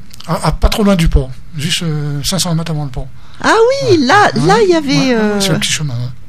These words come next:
Speaker 2: Oui,
Speaker 1: Ah,
Speaker 2: donc
Speaker 1: c'est,
Speaker 2: c'est, c'était,
Speaker 1: c'est
Speaker 2: c'était
Speaker 1: abandonné maintenant. Je suis repassé la dernière fois. Ouais.
Speaker 2: Et c'est, c'est
Speaker 1: Ouais.
Speaker 2: abandonné.
Speaker 1: Ouais.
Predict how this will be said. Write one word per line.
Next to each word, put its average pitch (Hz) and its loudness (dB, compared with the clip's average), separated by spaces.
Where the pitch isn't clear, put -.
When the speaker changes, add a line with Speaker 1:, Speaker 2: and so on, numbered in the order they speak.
Speaker 2:
Oui, 240 4
Speaker 1:
Ah, - -2
Speaker 2:
donc 202 2
Speaker 1:
c'est, 220 2
Speaker 2:
c'est, - -4
c'était, 233 0
Speaker 1:
c'est 262 4
Speaker 2:
c'était 202 2
Speaker 1:
abandonné 170 4
maintenant. 160 0
Je - -4
suis 180 2
repassé 165 4
la 208 0
dernière 175 -2
fois. 160 -6
Ouais. 139 -8
Speaker 2:
Et 220 4
c'est, - 0
c'est - 0
Speaker 1:
Ouais. 202 4
Speaker 2:
abandonné. 214 4
Speaker 1:
Ouais. 135 -2